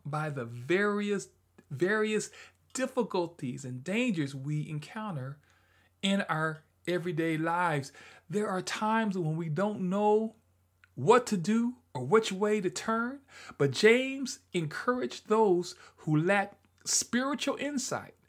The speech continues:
to ask the Lord for the necessary wisdom and not to doubt that he will provide liberally.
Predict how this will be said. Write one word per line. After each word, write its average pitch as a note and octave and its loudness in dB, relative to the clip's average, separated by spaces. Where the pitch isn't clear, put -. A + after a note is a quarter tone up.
to - -2
ask C#4 4
the F#3+ -4
Lord C#3 2
for F#3+ 0
the D3+ 4
necessary D#3 -2
wisdom A2 -6
and F#3 4
not C4+ 0
to B3+ 0
doubt E3+ 4
that D#3+ 2
he G#3+ -2
will F#3 2
provide C#3 -4
liberally. B2+ -2